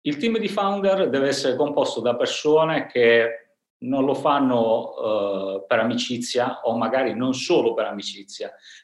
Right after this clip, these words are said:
ma che hanno tutti, eh, know-how differenti e che hanno tutti ruoli ben definiti fin dall'inizio. Cioè, eh, le aziende non, non nascono perché ti vedi al bar, o comunque non dovrebbero, eh, nascere perché ti vedi al bar,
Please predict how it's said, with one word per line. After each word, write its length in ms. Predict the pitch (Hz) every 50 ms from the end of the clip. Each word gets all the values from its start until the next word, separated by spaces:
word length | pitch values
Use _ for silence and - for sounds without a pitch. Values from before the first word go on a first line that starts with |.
| _ _ -
ma 440 | 127 135 143 156 170 165 - - -
che 520 | - 156 156 156 151 156 - - - _ _
hanno 640 | - 151 160 165 165 165 165 165 165 170 165 165
tutti, 600 | - - 180 185 185 - _ - 202 202 202 - -
eh, 720 | - 123 117 113 110 110 107 104 104 104 104 104 - -
know-how 440 | 127 123 135 135 135 139 147 147 139
differenti 800 | 131 131 131 - - 123 120 110 98 95 - - - 98 - _ _ _ _ _ _ _ _ _ _ _ - - _ _ _ _
e 120 | - 131
che 100 | - -
hanno 320 | 165 165 170 165 165 160 -
tutti 420 | - 196 196 196 202 - 196 190 185
ruoli 680 | 165 - 156 160 165 170 170 170 170 170 165 - -
ben 380 | - 131 - 165 175 180 175 170
definiti 760 | 151 139 - - 285 277 262 226 143 - - - 98 - _ _ _ _ _ _ _
fin 200 | _ - 143 139
dall'inizio. 720 | 139 135 117 127 120 107 107 104 101 - 101 95 92 - - _ _ _ _ _ _ - _ _ _ _ _
Cioè, 140 | - - 127
eh, 440 | 123 127 123 135 135 131 127 135 131
le 80 | 131 139
aziende 400 | 139 131 143 160 151 151 151 143
non, 200 | 139 135 127 127
non 380 | 123 117 120 117 117 117 117
nascono 540 | 117 120 117 117 117 - - 117 113 113 110
perché 960 | - 107 - - - 110 101 104 104 101 101 101 101 101 98 98 98 98 98 -
ti 80 | -
vedi 380 | 104 104 113 110 110 110 110 107
al 160 | 101 101 101
bar, 320 | - 107 104 104 107 107 -
o 80 | - 110
comunque 360 | - 120 113 113 113 - 120
non 120 | 110 107 110
dovrebbero, 840 | 110 104 110 113 110 110 110 113 110 113 117 117 117 117 120 - 98
eh, 160 | 101 101 -
nascere 460 | 107 107 107 107 - - 110 98 95 92
perché 300 | 101 98 - - - -
ti 80 | -
vedi 200 | - 110 104 104
al 140 | 107 104 104
bar, 640 | 101 104 101 98 101 101 101 101 98 98 101 110